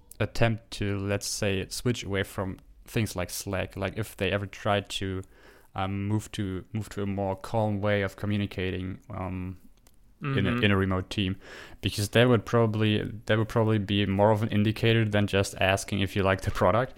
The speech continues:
Speaker 1: because you see that there is an incentive and that they have tried before. You, so you see that there is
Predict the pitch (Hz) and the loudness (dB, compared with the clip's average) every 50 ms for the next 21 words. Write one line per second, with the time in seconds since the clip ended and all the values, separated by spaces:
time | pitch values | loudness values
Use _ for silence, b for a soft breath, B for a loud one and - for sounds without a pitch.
0 | B B B B B B - 107 95 - 113 101 98 110 98 - - 123 113 107 | B B B B B B 0 0 2 2 2 2 4 2 0 2 2 4 4 4
1 | 95 - 104 101 101 98 104 101 95 92 - - 101 104 110 113 104 92 95 92 | 6 6 6 6 6 6 4 4 2 2 2 2 2 4 4 2 2 2 2 2
2 | 92 92 - 98 92 92 - - - - - 98 95 92 - 95 - - - 95 | 0 0 2 2 0 0 0 -4 -6 2 4 4 4 4 2 -4 -6 -6 -4 -2
3 | 92 92 104 117 127 131 131 - - - 98 98 - - - 95 92 90 - - | 2 2 4 4 2 0 -2 -6 -6 -6 -4 -4 -4 -2 0 0 0 0 2 0
4 | 110 98 101 95 - 95 95 95 95 95 92 - - - - - | 0 2 2 2 4 4 4 4 4 2 0 -2 -8 -12 -12 -16